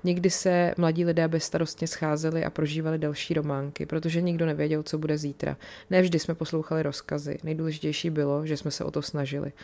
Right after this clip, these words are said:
Přesto jsme se chovali lépe než dnešní mládež, protože jsme měli přísnou výchovu. No, tak taková klasika, že jo? V Londýně se lidé pořád báli. Když skončil Blitz, řekli jsme si, že se konečně můžeme nadechnout. Pak je tu Betty Popkis. Eh,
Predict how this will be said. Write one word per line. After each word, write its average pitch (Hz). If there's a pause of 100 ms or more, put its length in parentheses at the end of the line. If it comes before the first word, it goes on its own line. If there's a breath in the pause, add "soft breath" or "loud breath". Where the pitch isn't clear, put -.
(240 loud breath)
Přesto 175
jsme 180
se 170
chovali 170
lépe 151
než 151
dnešní 151
mládež, 143
protože 147
jsme 160
měli 147
přísnou 147
výchovu. 139
No, -
tak -
taková -
klasika, -
že 151
jo? - (720 loud breath)
V -
Londýně 208
se 202
lidé 180
pořád 170
báli. 143 (160)
Když 170
skončil 175
Blitz, 160
řekli 156
jsme 156
si, -
že 147
se -
konečně 156
můžeme 143
nadechnout. 147 (380 loud breath)
Pak -
je 170
tu 175
Betty 165
Popkis. - (360 loud breath)
Eh, 156